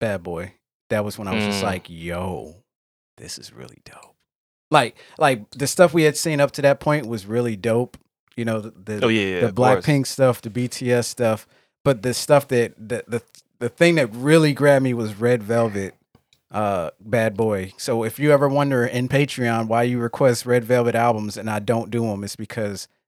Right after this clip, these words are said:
Speaker 1: that day I went and listened to every Red Velvet album because I was, like, super hooked.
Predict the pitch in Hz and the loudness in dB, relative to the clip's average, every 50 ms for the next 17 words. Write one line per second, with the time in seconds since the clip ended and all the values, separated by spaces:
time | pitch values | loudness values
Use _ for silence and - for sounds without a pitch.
0 | _ _ _ - 117 131 135 131 104 110 110 131 123 113 107 95 87 101 113 110 | _ _ _ -4 0 2 2 2 2 0 2 2 2 2 0 -2 -4 -4 -4 -2
1 | 117 117 87 78 110 113 113 110 - 113 107 - 123 - - 127 123 120 120 117 | -2 -4 -6 -6 -8 -8 -8 -8 -8 -8 -8 -8 -8 -6 -4 -2 -2 0 0 -2
2 | 110 113 117 110 104 95 113 107 104 101 104 98 101 104 101 92 87 90 87 90 | -2 0 -2 -2 -2 -2 -2 -2 -2 -2 -4 -4 -2 -2 -2 -4 -6 -10 -16 -16
3 | - _ _ _ - 98 98 - 110 92 104 104 101 98 95 87 - 110 90 92 | -20 _ _ _ -18 -16 -12 -10 -8 -6 -4 -4 -4 -4 -4 -6 -8 -8 -8 -10
4 | 92 - _ _ _ - - - - - 113 - 95 90 - 104 98 - - _ | -10 -14 _ _ _ -10 -8 -6 -6 -6 -8 -8 -10 -10 -10 -10 -10 -12 -14 _
5 | _ _ | _ _